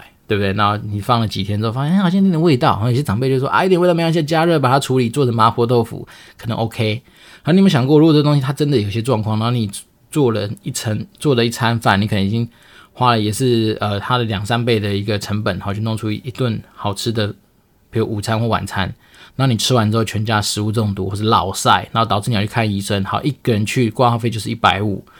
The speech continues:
那如果说你今天不幸送急诊，可能就是四五百块、六百块的花费，四个人去就直接两千块、一两千块的花费，那一切的开端就只是因为那四五十块钱的板豆腐，因为你舍不得丢。所以我觉得这种就是一个，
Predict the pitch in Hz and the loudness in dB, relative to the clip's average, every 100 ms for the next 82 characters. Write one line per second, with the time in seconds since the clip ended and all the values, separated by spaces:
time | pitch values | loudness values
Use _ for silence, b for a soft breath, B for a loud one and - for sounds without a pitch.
0 | B B 135 135 131 135 117 131 113 120 | B B 0 4 4 4 2 0 0 0
1 | 135 120 120 95 101 107 101 98 101 113 | 2 2 0 -2 -4 -2 -2 -2 0 0
2 | 120 - 131 104 101 104 117 117 101 - | -2 0 0 2 -2 -2 0 2 0 -2
3 | - 107 98 107 104 120 107 B B B | -2 -2 0 0 2 0 -4 B B B
4 | - 170 120 110 107 123 117 - 107 107 | -4 0 2 2 2 0 0 0 0 2
5 | 87 - 117 117 123 104 - - - - | 0 -2 -4 0 0 0 -4 -16 -14 -4
6 | 127 101 117 123 113 104 107 104 104 - | -2 0 -2 -2 -2 -2 0 -2 -2 -6
7 | b b b b 135 123 - 147 - 147 | b b b b -4 -4 -6 -8 -2 0
8 | 127 117 - 110 110 110 113 98 92 107 | 2 0 -2 -2 -2 -2 -2 -4 -4 -2
9 | 113 113 104 131 101 98 101 113 98 95 | 0 0 0 0 0 -2 -2 -2 0 -2
10 | 95 90 98 107 101 104 107 101 104 95 | -2 -2 -2 -4 -2 -2 -2 -2 -4 -2
11 | 104 95 101 101 95 113 _ b b b | -4 -4 -4 -4 -4 -8 _ b b b
12 | b - 196 131 165 175 165 139 143 135 | b 4 6 6 4 4 4 4 2 2
13 | 147 131 127 117 | 0 2 2 0